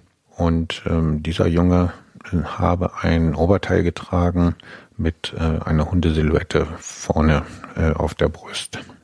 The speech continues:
Er habe diese Situation dann vergessen. Auf dem Rückweg sei dieser P K W weg gewesen. Nach dem Lehrgang war er zurück an seinen Wohnort in Richtung Nordrhein-Westfalen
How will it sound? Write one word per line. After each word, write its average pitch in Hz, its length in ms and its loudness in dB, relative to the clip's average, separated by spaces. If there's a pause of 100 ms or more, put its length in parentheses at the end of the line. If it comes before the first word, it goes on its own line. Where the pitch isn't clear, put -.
(120)
Er 85 300 2
habe 87 460 4 (440)
diese 85 800 2 (180)
Situation 87 760 0
dann 82 460 2 (560)
vergessen. 95 800 2
Auf 87 140 -6
dem 82 120 -2
Rückweg 87 480 0
sei - 140 -2
dieser 82 180 -2
P - 160 -6
K 87 160 0
W 82 140 2
weg 95 240 -2
gewesen. 104 560 2 (120)
Nach 85 160 2
dem - 220 -2
Lehrgang 101 540 4 (120)
war 87 120 0
er 82 160 -2
zurück 87 440 0
an 85 120 2
seinen 80 260 2
Wohnort 90 400 2
in 82 280 0
Richtung - 360 -4
Nordrhein-Westfalen 82 1040 2